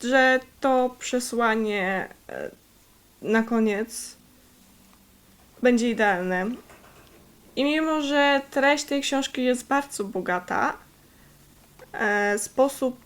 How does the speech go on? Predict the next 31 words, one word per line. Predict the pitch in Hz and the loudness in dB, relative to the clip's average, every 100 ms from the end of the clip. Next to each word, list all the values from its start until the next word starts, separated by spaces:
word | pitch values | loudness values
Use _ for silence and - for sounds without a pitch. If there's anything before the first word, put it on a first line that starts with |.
| - | 0
e, | 247 233 233 - - - _ _ - - - - | 2 2 0 -6 -20 -20 _ _ -20 -20 -14 -6
pisania | 247 269 254 208 190 214 240 - - - - - - - | 0 4 4 2 0 -2 -4 -12 -20 -20 -20 -20 -20 -2
też | - 285 277 | 2 4 2
jest | 247 | 0
dość | 226 240 | 0 -2
specyficzny, | - 220 226 233 226 214 - 254 294 - | -2 -4 -2 -6 -6 -8 -2 0 0 -2
to | 269 247 247 247 247 247 240 - - | 0 2 2 2 0 0 -2 -6 -2
mnie | 254 285 | 2 2
osobiście | 302 269 277 269 | 2 -2 -2 0
tą | 247 247 | 0 0
książkę | 254 233 - | 0 -2 -2
czytało | 226 233 214 220 | -4 -2 0 0
się | 220 | 0
bardzo | 202 202 214 | 0 -2 -4
szybko. | - 202 - 220 311 - - - - - - - | -4 -6 0 0 0 -4 -16 -20 -20 -20 -2 4
Bardzo | 254 254 | 6 6
mnie | 254 247 | 4 2
wciągnęła, | 247 226 220 202 220 | 0 2 2 2 2
bardzo | 226 240 262 | 2 2 2
mnie | 254 | 0
zainteresowała. | 240 226 220 208 214 214 208 190 196 | 2 0 2 0 0 0 0 2 2
Zostaje | 214 233 - 285 320 269 | 0 2 6 6 6 4
ze | 277 | 2
mną | 254 247 | 4 4
w | |
mojej | 226 247 240 | 4 2 2
bibliotece | 220 233 226 233 - 220 | 2 0 2 0 0 0
na | 220 | -2
sto | - 214 | -4 -4
procent. | 202 185 185 214 - - - - - - - _ _ - - - | -2 0 0 0 -4 -14 -20 -20 -20 -20 -20 _ _ -20 -6 2
E, | 208 208 202 | 4 4 2